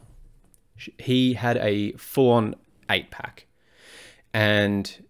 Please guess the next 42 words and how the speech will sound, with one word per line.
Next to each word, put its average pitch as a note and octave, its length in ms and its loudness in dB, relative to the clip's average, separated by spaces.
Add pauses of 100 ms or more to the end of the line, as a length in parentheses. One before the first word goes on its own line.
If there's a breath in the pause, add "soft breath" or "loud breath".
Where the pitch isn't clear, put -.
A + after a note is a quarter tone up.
(160)
he A2 260 -2
sent B2+ 200 0
me A#2 60 -2
a G#2+ 40 -4
picture A#2+ 280 -2
of A#2 120 2
it, - 80 -2
and A#2 80 -6
he A2+ 60 -2
was G#2+ 140 -2
like, G#2 160 -2
"Man, A2 180 -2
this G#2+ 140 -4
is G#2+ 80 -8
the G2+ 60 -6
best G2+ 220 0
shape G#2+ 220 -2
I've G2+ 120 0
ever G2 160 0
been C3 240 4
in. B2+ 140 2
This G2+ 140 -4
is F2 80 -8
crazy, B2+ 500 2
blah, A2 200 2
blah, G2 180 -2
blah." B2 380 2 (1300)
Um, G#2 460 -2 (220)
and A2 120 -6
then A2 240 -4
we, G#2+ 280 -4
you A2 80 -6
know, F#2+ 160 -4
celebrated G#2 560 4
that. G#2 280 2
"Congratulations, G2+ 880 -2
awesome G2+ 320 -4
work G2 180 0
for F#2+ 300 -2
working G#2+ 380 0
hard," G#2 280 -2
and F#2 200 -6